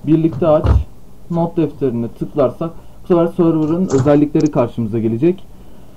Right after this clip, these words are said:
İşte şunlar başlıklar. Şu, şunu eğer false yaparsanız bu sefer Nether kapanır. Yani Nether'e geçiş olmaz.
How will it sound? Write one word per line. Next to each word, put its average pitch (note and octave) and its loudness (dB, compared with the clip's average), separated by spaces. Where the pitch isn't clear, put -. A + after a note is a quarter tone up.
İşte D#3 2
şunlar D#3 0
başlıklar. D3 0
Şu, G#3+ 4
şunu F3+ -2
eğer D#3 4
false E3+ 2
yaparsanız D3 2
bu D3+ -4
sefer E3 0
Nether F3 2
kapanır. C3 0
Yani A2+ -2
Nether'e B2 2
geçiş C3+ 0
olmaz. B2+ 2